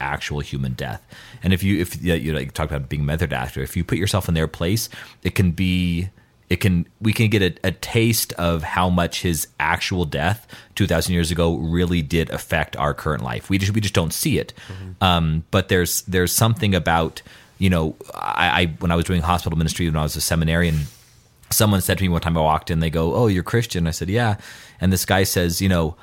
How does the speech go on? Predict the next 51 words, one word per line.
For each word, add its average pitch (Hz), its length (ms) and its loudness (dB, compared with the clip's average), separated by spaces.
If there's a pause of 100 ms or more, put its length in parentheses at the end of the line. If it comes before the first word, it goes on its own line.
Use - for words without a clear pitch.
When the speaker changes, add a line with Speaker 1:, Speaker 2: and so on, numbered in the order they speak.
(280)
Speaker 1:
I've 127 320 2
been 110 280 4 (140)
in 95 160 4
this 110 180 2
hospital 95 580 0
bed 147 420 0
for 90 280 0
going 87 340 0
on 82 160 0
six - 480 -2
months 76 340 -2
now. 50 380 -10 (340)
Like, 85 300 0
Jesus 123 540 0
only 98 200 2
suffered 117 640 0
for - 160 -6
three 78 380 -4
days. 53 540 -8 (400)
Like, - 280 -4
for 98 200 2
me, 98 280 2
it's 80 140 -4
been 85 160 2
six - 400 0
months. 76 300 -2
Like, 82 180 -2
I 95 140 4
have 90 200 0
it 82 120 -2
so - 280 0
much 101 220 0
worse 87 240 0
than 73 160 -4
Speaker 2:
Mm. 82 40 -2
Speaker 1:
him." 82 280 0 (320)
And 104 180 2
I, 104 300 4 (340)
it 107 200 0
took - 160 0
me 131 120 6
back, 107 380 2
of 82 160 -2
course, 98 300 2
for 98 100 0
a 92 40 2
second. - 320 0
And 95 60 4
I 95 60 4
said, 95 300 0
"Well, 120 160 -2